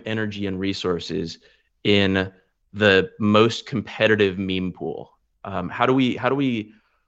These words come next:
find the most competitive place that our ideas have to compete?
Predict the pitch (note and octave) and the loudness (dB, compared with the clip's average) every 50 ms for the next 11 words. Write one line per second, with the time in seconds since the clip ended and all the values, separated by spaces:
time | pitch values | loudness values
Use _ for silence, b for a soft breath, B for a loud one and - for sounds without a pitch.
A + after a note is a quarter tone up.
0 | _ _ - - - - A2 G#2+ G#2+ G#2+ G#2 G#2 G2+ G2 - - G2+ G2+ G#2 G2 | _ _ -20 -20 -4 0 2 2 2 2 0 -2 -4 -6 -8 -8 -4 -2 -2 -2
1 | - - - G#2 F#2 - - A#2 A2+ B2 C3 B2+ B2 - - A2 G2+ G2+ G2 - | -4 -6 -10 -12 -12 -4 -4 -2 0 2 0 0 0 -2 0 0 0 0 0 -2
2 | - G2 G2 F#2+ F#2 F#2+ F#2 F#2 G2 G2 G2 F#2+ F2+ - - F#2 F2+ - - - | 0 2 4 4 4 2 0 -2 -4 -2 -2 -2 -4 -6 -6 -8 -8 -8 -8 -8
3 | A2+ - - E2+ F2+ - - G#2+ B2 - - | -10 -8 -8 -12 -12 -8 -6 -6 -6 -6 -8